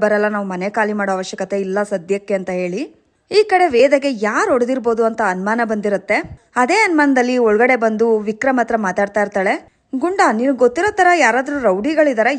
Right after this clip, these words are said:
ಯಾರು ಹೊಡೆದಿರ್ಬೋದು ಅವ್ರಿಗೆ?" ಅಂತ ಕೇಳ್ತಾ ಇರ್ತಾಳೆ. ವಿಕ್ರಮ್, "ನನ್ಗೇನ್ ಗೊತ್ತು, ರೌಡಿಗಿಂತ ಇನ್ನೊಬ್ರು ರೌಡಿ ದೊಡ್ಡವ್ರು ಇರ್ತಾರೆ,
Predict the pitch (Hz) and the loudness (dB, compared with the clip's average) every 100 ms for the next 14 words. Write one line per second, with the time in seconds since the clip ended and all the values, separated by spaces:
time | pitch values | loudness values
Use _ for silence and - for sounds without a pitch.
0 | 202 208 277 330 254 285 269 262 247 240 | -4 -4 -2 -2 -4 -4 -2 0 0 0
1 | 247 247 - - 196 202 202 180 185 220 | -4 -4 -14 -12 -8 -6 -4 -4 0 -2
2 | 214 202 196 302 - _ _ - 302 415 | 0 0 0 -2 -8 _ _ -4 -2 0
3 | 466 403 311 302 349 370 294 269 285 277 | 0 2 2 2 -2 -2 -2 -2 -4 -2
4 | 220 214 226 269 302 302 339 320 311 320 | 2 2 2 -2 0 2 2 0 -2 0
5 | 302 302 277 240 277 277 247 - 202 | 0 2 0 2 2 2 -2 -2 -2